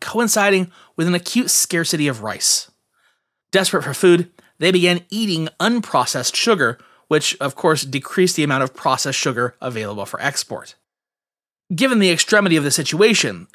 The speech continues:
company officials had little choice but to look the other way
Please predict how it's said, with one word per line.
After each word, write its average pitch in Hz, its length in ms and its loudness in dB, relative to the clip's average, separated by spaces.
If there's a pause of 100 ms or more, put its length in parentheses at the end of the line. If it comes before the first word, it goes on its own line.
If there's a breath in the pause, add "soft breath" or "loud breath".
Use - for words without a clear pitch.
company 220 360 2
officials 190 360 0
had 170 160 -2
little 180 160 0
choice 190 300 2
but 170 200 -2
to 175 280 0
look 202 240 0
the 190 120 2
other 156 160 4
way 165 400 4